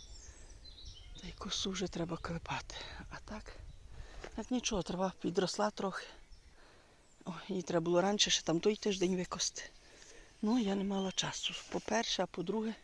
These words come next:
дощі. Дощі не дають ні дихнути, ні зіпнути.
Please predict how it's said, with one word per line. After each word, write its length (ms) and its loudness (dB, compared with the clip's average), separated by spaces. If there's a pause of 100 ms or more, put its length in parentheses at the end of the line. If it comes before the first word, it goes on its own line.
(1160)
дощі. 500 8 (1160)
Дощі 500 6
не 120 8
дають 500 2 (220)
ні 140 6
дихнути, 460 2
ні 120 2
зіпнути. 480 0